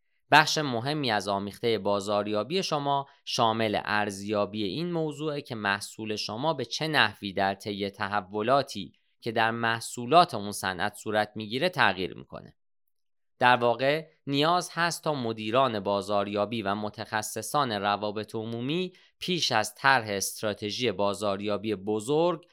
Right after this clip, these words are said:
شرایط داخلی و خارجی مرتبط با محصول رو به خوبی درک بکنن. بخش دوم، پرایس یا قیمت هست.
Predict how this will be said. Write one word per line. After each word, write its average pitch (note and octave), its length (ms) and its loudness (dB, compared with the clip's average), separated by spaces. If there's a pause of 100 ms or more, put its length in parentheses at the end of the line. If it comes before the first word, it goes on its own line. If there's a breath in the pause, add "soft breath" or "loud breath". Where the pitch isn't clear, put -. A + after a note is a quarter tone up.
(140 soft breath)
شرایط B2 640 2
داخلی G#2 680 0
و G2 140 0
خارجی A#2 640 0
مرتبط D#3+ 560 0
با C#3+ 100 2
محصول A#2+ 520 0
رو B2 300 -2 (160 loud breath)
به G#2 120 0
خوبی G#2 420 -6
درک A#2 460 6
بکنن. C#2 440 -12 (480)
بخش C3 280 4
دوم، C3 640 0 (220 soft breath)
پرایس A#2+ 500 4
یا A2+ 100 2
قیمت A2+ 580 0
هست. - 320 -12